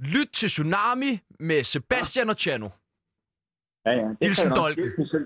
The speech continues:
Speaker 1: Hilsen Dolken.
Speaker 2: Med Sebastian.
Speaker 1: Vi, vi
Speaker 2: Og
Speaker 1: tager
Speaker 2: Tjano, Tjano, prøv at sige det. Sebastian og Tjano.
Speaker 1: Ja.
Speaker 2: Okay.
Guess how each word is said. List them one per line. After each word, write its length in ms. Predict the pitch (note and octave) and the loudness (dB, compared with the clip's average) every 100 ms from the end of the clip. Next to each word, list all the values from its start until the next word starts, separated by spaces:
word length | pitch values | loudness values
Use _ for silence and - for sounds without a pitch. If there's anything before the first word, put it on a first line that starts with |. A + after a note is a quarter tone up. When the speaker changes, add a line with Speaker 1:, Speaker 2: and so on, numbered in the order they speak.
| - | -2
Speaker 1:
Hilsen 260 | G3 F3+ G3 E3 | 0 0 2 0
Dolken. 280 | C3+ G#3 C#3+ - D#3 | 0 -2 -4 -6 -2
Speaker 2:
Med 80 | D3+ - | 0 0
Sebastian. 800 | E3+ E3+ G#3 - _ _ - F3+ - _ _ _ _ _ _ - | 0 0 -2 -6 _ _ -4 -4 -6 _ _ _ _ _ _ -12
Speaker 1:
Vi, 60 | D3 | -4
vi 40 | E3 | 2
Speaker 2:
Og 40 | |
Speaker 1:
tager 100 | G#3 F#3 | 4 4
Speaker 2:
Tjano, 120 | F#3+ - | 0 -2
Tjano, 220 | F3+ G3 D3+ | -2 0 -2
prøv 80 | D#3+ | 0
at 40 | F3 | 0
sige 60 | F3 | 0
det. 60 | - _ - | -4 _ -4
Sebastian 320 | C#3+ F3+ C#3+ | 0 0 -2
og 60 | C3 | -2
Tjano. 260 | D#3 E3+ B2+ - - | 0 0 -4 -6 -4
Speaker 1:
Ja. 60 | C3 - _ _ _ _ _ _ _ - B2 | -4 -8 _ _ _ _ _ _ _ -8 -6
Speaker 2:
Okay. 200 | - | -6